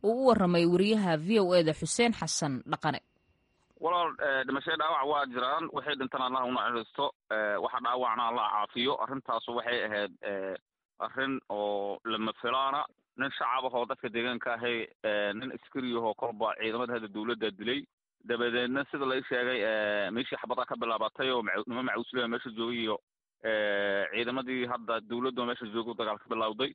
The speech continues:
Speaker 2: Marka dadna waa dhintay, dadna waa dhaawacmay. Wixii xabadii socotaan soo kala dhex galnay. Xaaladuna hadda waa degan tahay.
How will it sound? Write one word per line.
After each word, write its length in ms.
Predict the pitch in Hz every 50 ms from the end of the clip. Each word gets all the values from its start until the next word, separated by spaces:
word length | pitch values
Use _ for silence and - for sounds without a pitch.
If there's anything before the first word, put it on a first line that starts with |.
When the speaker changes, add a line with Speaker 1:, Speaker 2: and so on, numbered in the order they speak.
| - _ _ _ _ _ _ _ _ _ _ 147
Speaker 2:
Marka 220 | 156 156 - 165 127
dadna 220 | 147 147 160 175 180
waa 120 | 170 160
dhintay, 240 | 147 143 127 151 135 120
dadna 200 | 139 135 151 165
waa 160 | 165 156 151 143
dhaawacmay. 480 | 139 135 131 123 113 123 147 165 185 175 -
Wixii 400 | 156 165 160 - 156 143 143 143
xabadii 400 | - 139 139 156 147 165 160 143 -
socotaan 340 | - 104 123 - - 143 139
soo 160 | - 139 151 156 -
kala 220 | 147 135 135 131
dhex 160 | 143 135 139 139
galnay. 340 | 135 143 143 147 165 180 175 - _ _ _ -
Xaaladuna 440 | - - 120 139 151 156 143 156 151 147
hadda 140 | 143 143 151
waa 100 | 143 139
degan 300 | 123 143 135 147 147 139
tahay. 320 | 156 139 131 143 165 170